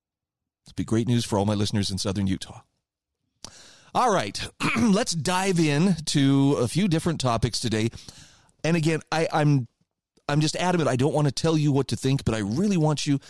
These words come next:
as, as you look at all the crazy stuff that's going on around us, and, and I'm sure I'm not the only person who's feeling sometimes a little bit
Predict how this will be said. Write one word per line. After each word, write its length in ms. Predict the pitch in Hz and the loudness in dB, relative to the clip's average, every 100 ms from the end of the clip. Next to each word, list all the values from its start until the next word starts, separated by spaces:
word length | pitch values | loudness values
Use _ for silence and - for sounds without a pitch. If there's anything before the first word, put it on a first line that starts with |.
| - - _ - | -20 -20 _ -4
as, 180 | 147 131 | -2 0
as 200 | 165 131 | -2 0
you 100 | 139 | 0
look 200 | 190 247 | 0 0
at 80 | 214 | 0
all 80 | |
the 80 | 190 | 0
crazy 320 | - 175 165 | 0 0 0
stuff 240 | 156 147 127 | -2 -2 -2
that's 160 | 110 | -2
going 260 | - 131 139 | 0 0 2
on 120 | 131 | 2
around 320 | 123 110 110 | 2 0 0
us, 140 | 113 - | 0 0
and, 180 | 107 - - - - | -2 -4 -10 -18 -4
and 320 | 131 131 117 - | -2 0 0 0
I'm 140 | 147 | -2
sure 600 | 127 - - 202 143 160 180 _ _ _ _ - | 0 -2 0 2 4 2 -2 _ _ _ _ -4
I'm 140 | 113 | 0
not 140 | 147 151 | 0 2
the 100 | 156 | 2
only 160 | 165 | 2
person 340 | 147 135 139 131 | 2 0 0 2
who's 200 | 127 - | 2 0
feeling 260 | 139 143 | 0 0
sometimes 400 | 131 131 117 123 | 0 -2 -2 -2
a 40 | 101 | -2
little 160 | 110 | 0
bit 200 | 113 120 | 0 -2